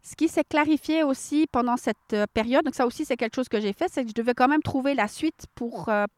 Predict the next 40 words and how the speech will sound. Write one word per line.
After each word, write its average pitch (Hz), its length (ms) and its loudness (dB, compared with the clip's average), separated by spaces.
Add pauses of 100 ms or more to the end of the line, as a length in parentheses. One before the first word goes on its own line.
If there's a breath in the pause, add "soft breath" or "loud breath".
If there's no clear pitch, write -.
reprendre 247 600 -2
la, 190 340 2
la 202 120 -2
route 233 240 -2
avec 202 260 -2
Léonie 214 400 2
au 285 60 0
mois 214 200 2
de 208 60 -4
mai. 233 260 -2 (500 soft breath)
Et 202 160 -2
puis, 226 380 -4
j'ai 202 160 -2
f-, 196 280 -14
envoyé 196 300 0
pas 208 140 0
mal 208 180 0
de, 185 400 0
de 196 100 -6
demandes, 226 480 2
il 240 40 -2
n'y 226 60 2
a 190 40 2
rien 208 180 0
qui 226 140 -4
se - 40 -16
concrétisait 214 600 -2
et 247 100 -2
tout. 330 220 0
Finalement, 277 680 4 (100)
on 233 100 -2
a 214 220 2
trouvé 311 420 0
quand - 140 4
même 254 320 2 (100)
une 330 140 2
famille 294 580 2 (320)
qui 247 100 -4
se 254 120 0
trouve 311 480 0